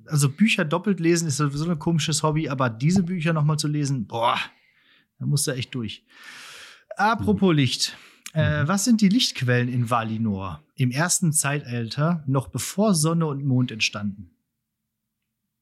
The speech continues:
Speaker 2: Sterne?
Speaker 1: <laughs>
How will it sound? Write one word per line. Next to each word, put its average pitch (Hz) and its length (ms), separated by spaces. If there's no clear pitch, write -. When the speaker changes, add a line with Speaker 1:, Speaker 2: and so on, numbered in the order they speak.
Speaker 2:
Sterne? - 680
Speaker 1:
<laughs> 160 640